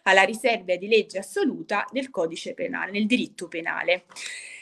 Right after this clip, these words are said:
Ehm, il trecentoquarantotto, per la sussistenza del trecentoquarantotto è, eh, richiesto, per quanto riguarda l'elemento soggettivo, eh, la sussistenza del dolo generico,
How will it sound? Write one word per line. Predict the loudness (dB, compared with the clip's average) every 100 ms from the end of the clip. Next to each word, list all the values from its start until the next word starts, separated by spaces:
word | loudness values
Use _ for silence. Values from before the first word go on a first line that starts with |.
| -20 -10 8
Ehm, | 10 12 8 4 -2 4
il | 4
trecentoquarantotto, | 6 2 0 -2 -2 -2 0 0 0 0 -2
per | -2
la | -2
sussistenza | -6 -8 -14 0 2 2
del | -2 -6
trecentoquarantotto | -6 -4 -2 0 0 2 2 4 4 4 4 4 6
è, | 8 8
eh, | 4 0
richiesto, | 0 0 0 0 -2 0 2
per | 2 -4
quanto | -10 -10
riguarda | 0 4 4 2
l'elemento | -2 -2 -2 -4 -8 -12
soggettivo, | -10 -4 -4 -4 -6 2 6 6 6
eh, | 4 8 8
la | 6
sussistenza | -4 -8 -4 -2 2
del | 2 4
dolo | 4 2 0
generico, | -4 -4 -4 -8 2 2 2